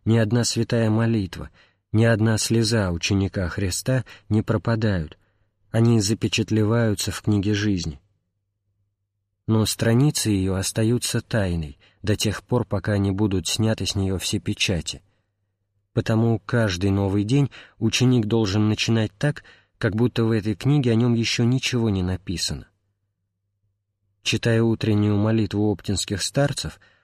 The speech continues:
он может произнести в своём сердце: "Господи, хочу святого дня". Христианин,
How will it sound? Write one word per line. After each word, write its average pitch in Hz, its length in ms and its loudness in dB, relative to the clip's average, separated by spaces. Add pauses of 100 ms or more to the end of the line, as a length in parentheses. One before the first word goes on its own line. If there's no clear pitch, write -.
он 113 160 2
может 113 420 2
произнести 113 640 0
в - 80 -4
своём 101 360 -2
сердце: - 540 -6 (720)
"Господи, 95 640 -4 (240)
хочу 120 640 -2
святого 107 680 -2
дня". 90 380 -4 (2000)
Христианин, 117 840 0